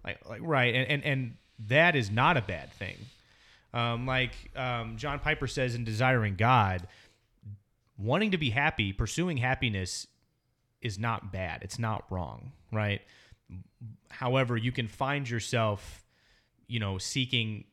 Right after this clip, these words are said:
things that don't make you truly happy,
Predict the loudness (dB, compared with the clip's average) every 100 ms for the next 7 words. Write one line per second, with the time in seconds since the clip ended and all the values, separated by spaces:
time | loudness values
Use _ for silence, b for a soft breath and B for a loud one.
0 | _ _ _ -4 -2 0 -2 -4 -2 -4
1 | -4 -8 -10 -12 -8 -6 -4 -6 -8 -6
2 | -6 -8 -14 -18